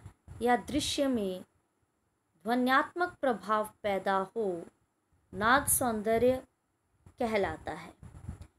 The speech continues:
उत्साह कविता में ऐसे कौन से शब्द हैं जिनमें नाद सौंदर्य मौजूद है? छांट कर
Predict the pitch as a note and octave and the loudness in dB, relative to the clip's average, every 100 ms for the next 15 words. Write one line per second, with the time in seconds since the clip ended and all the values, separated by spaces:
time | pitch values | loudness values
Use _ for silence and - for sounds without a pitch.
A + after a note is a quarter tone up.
0 | - _ C#4+ - F#4+ G4+ G#4 F4+ E4 - | -20 _ -4 2 4 4 4 2 2 2
1 | D#4+ D#4+ D4 B3 D4 - B3 A#3 B3 C#4+ | 0 2 0 2 0 0 0 0 -2 -4
2 | - C4+ A3 C#4 F#4+ - - A#3 A#3+ B3+ | -2 -2 -2 -4 -4 -8 -8 -4 0 0
3 | B3+ G#3+ A3 - B3 A3 A3 A3+ A#3 G3+ | 2 2 0 0 -2 0 0 0 0 -2
4 | F#3+ G3 G3 A3+ C4+ G#4+ - _ _ _ | -2 -2 -4 -4 -4 -6 -12 _ _ _
5 | - - G#3+ G3 - C4+ | -12 -4 -2 -2 -2 -2